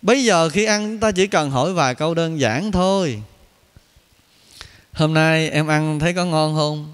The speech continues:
Mấy đứa nhỏ ăn thấy ngon không? Thấy ba nấu được không? Lâu quá rồi không có nấu, tay nghề cho nó bị lục. Bữa nay ba sẽ dành thời gian nhiều để nấu cơm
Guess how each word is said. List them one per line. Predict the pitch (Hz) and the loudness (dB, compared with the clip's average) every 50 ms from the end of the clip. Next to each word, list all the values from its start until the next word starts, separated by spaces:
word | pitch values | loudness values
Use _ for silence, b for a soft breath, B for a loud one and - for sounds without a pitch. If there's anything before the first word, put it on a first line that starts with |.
| - - | -18 -12
Mấy | 160 156 175 185 | -6 -4 -2 -2
đứa | 185 190 | -2 -2
nhỏ | 185 156 127 98 98 117 151 175 - - | -2 -2 -2 -2 -2 -2 -4 -4 -6 -4
ăn | - 147 143 143 139 139 139 156 160 139 | -4 -4 -4 -4 -6 -8 -10 -12 -8 -4
thấy | 147 156 175 | -4 -2 -2
ngon | 170 160 151 147 143 | 0 -2 -2 -2 0
không? | 143 139 139 135 127 113 | 0 -2 -2 -2 -4 -2
Thấy | 160 165 | -2 -2
ba | 160 160 143 139 | 0 0 0 0
nấu | 139 139 156 190 202 | -2 -2 -4 -4 -2
được | 170 131 120 110 - | 0 0 -2 -2 -2
không? | 143 143 143 135 123 - b b b b b b b b b b b | -2 -2 -2 -4 -6 -10 b b b b b b b b b b b
Lâu | 139 147 160 160 165 | -2 0 2 2 2
quá | 165 160 156 165 185 208 240 254 247 | 0 0 0 2 2 2 2 0 0
rồi | 208 151 127 117 113 110 107 104 101 | 0 0 0 0 0 0 -2 -4 -4
không | 123 147 160 165 | -6 -6 -4 -4
có | 185 180 | -4 -2
nấu, | 180 175 208 233 254 240 - - | 0 -2 -2 -2 -4 -6 -4 -2
tay | 160 156 156 | 0 0 2
nghề | 147 135 117 113 107 | 2 2 2 2 0
cho | - - 185 | -2 -2 -2
nó | 190 202 202 | -2 -2 -2
bị | 165 127 123 | -2 -2 -2
lục. | 135 131 127 127 120 - - - _ _ b b b b b b b b b b _ _ | 0 0 0 0 -2 -6 -14 -20 _ _ b b b b b b b b b b _ _
Bữa | 135 135 156 | 0 2 2
nay | 175 170 160 160 156 151 147 143 139 135 131 143 147 - | 2 2 2 2 2 0 0 -2 -2 -2 -4 -6 -8 -6
ba | - 147 151 151 | -2 0 0 0
sẽ | 147 - 139 | 0 -2 -4
dành | 151 156 147 123 117 110 | -2 0 0 -2 0 -2
thời | 117 117 120 | -2 -2 0
gian | 131 135 139 143 143 139 | 0 0 0 -2 -2 0
nhiều | 135 127 127 120 117 113 113 | 0 0 2 2 0 0 0
để | 117 117 127 | 0 -2 -2
nấu | 143 156 165 190 180 | -2 -2 -4 -4 -4
cơm | - 160 147 143 139 139 135 131 123 | -2 -2 0 0 -2 -4 -6 -8 -8